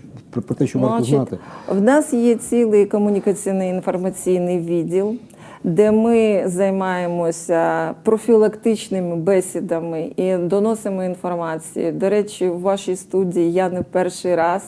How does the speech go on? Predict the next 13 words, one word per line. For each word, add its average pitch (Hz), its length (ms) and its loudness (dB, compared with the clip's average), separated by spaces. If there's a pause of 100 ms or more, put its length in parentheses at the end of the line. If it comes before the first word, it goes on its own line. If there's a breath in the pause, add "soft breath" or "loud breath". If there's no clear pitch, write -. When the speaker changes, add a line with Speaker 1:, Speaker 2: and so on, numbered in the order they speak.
Speaker 2:
дякувати 180 800 -2
вам. 180 340 -2 (880 loud breath)
І, 196 380 6 (320)
е, 175 520 6
ми 220 280 4
стараємося 185 1080 0 (220 loud breath)
розказати 190 840 2
люда-, 185 540 0
людям 180 560 2
про 190 200 0
небезпеку. 175 880 -4 (360 loud breath)
Закликаємо 190 960 0
всіх 190 460 -2